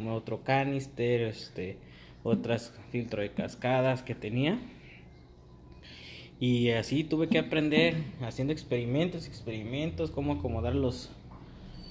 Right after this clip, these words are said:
los <clears throat> medios filtrantes hasta que me quedara el agua así. Es una pecera que ya está bien, ya está madura, ya tiene su bacteria ya bien, bien es-, bien estable.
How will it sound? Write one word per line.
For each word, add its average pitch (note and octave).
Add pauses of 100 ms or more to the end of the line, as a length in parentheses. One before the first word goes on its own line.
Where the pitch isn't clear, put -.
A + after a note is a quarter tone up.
(360)
los A2+
<clears throat> -
medios D#3
filtrantes D#3
hasta C3
que A#2+
me A2+
quedara A#2+
el C3+
agua C3+
así. F#3+ (1600)
Es -
una D3
pecera -
que G#2
ya A2
está A#2
bien, A#2+ (1120)
ya A2+
está B2+
madura, B2+
ya B2+
tiene A#2+
su B2+
bacteria A#2
ya A2+
bien, A#2 (680)
bien A#2
es-, -
bien A#2+
estable. C3